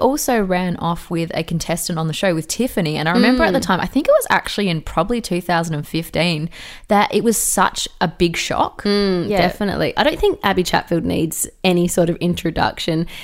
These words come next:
Speaker 2: She has her own podcast. She's taken over the television land. She's been hosting so many shows. Anyway, Abby and Megan have both been appearing a lot in the media lately, as in their two names have been put side by side, because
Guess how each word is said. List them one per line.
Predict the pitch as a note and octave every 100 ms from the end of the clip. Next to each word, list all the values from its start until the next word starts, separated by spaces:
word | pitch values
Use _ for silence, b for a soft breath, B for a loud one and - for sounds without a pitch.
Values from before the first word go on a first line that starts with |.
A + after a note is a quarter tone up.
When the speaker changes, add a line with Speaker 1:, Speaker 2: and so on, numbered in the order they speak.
| B
Speaker 2:
She | -
has | G3 F#3+
her | F#3+
own | F3+ F3
podcast. | - G#3+ G#3+ G#3+ G3 G3
She's | F#3 E3
taken | - G3 G#3 F3+
over | E3 F3+ F3+ F3 B B B
the | G3
television | A3+ A3+ A3+ G#3+ G#3 G3
land. | F3 F3+ F#3
She's | F#3+
been | E3+ F3
hosting | G#3 G#3 G3+ G3
so | E3+
many | E3 D#3+
shows. | D#3+ - - - - B B B -
Anyway, | F4 C#4+ - F#2+ G3 B B -
Abby | C4 E4+ A4+ B4+
and | D4 C4
Megan | F#3+ G3 F#3
have | - E3+
both | E3 E3+ -
been | F3 E3+
appearing | E3+ F3+ E3+ E3
a | -
lot | E3 E3+ D#3+
in | F3+
the | F3
media | E3+ D#3+ E3+ E3 -
lately, | - D#3+ - F3
as | - E3+
in | G3
their | F#3
two | F3+ B3 B3
names | G3 F3+ F#3
have | F3+
been | F3 E3 D#3+
put | - -
side | - F3 E3+
by | D#3
side, | D#3+ - D#3 -
because | G3+ - B3